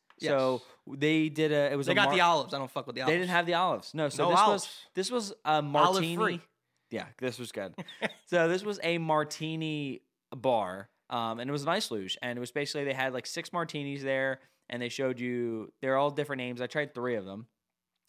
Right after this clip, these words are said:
Speaker 1: and they all different flavors and stuff. And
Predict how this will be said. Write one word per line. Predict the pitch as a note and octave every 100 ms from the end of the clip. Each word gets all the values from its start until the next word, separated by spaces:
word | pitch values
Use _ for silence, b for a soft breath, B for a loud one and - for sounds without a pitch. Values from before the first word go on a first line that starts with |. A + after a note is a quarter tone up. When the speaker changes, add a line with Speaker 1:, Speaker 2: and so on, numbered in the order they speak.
| -
Speaker 1:
and | C#3
they |
all | C3+ C#3+
different | C#3 C#3
flavors | C#3 C3 B2
and | A#2
stuff. | C3 B2+ - B B B
And | - C3 B2+ B2 B2